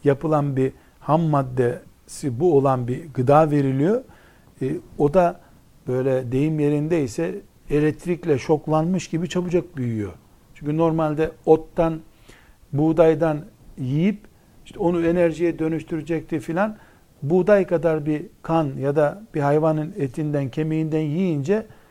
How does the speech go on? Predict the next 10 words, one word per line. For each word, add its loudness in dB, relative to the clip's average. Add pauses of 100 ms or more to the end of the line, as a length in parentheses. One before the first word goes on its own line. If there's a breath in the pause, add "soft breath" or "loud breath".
(220 soft breath)
o 0
hemen 4
enerjiye 2
dönüşüyor -2
hayvanda -2
herhalde. -2 (540 soft breath)
Ve 4
çok -6
çabuk -2
büyüyor. -2